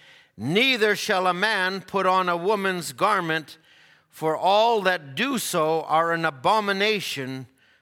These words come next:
unto the Lord thy God." Now, because we live in what's called a woman's age, I will say one side of this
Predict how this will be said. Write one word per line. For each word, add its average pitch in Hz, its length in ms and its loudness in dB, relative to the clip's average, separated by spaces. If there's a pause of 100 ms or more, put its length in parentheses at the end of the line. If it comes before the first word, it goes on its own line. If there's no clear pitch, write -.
(160)
unto 156 360 -4
the 143 140 -2
Lord 151 540 -2
thy 131 340 0
God." 113 420 -4 (2250)
Now, 151 400 -2 (560)
because 180 640 0
we 185 240 0
live 202 480 2
in 156 180 -4
what's 160 220 -4
called 180 480 0
a 143 80 -2
woman's 165 600 -2
age, 139 680 -6 (1300)
I 175 120 2
will 180 120 -6
say 180 280 -2
one 190 360 0
side 170 360 0
of 160 140 -4
this 175 400 -4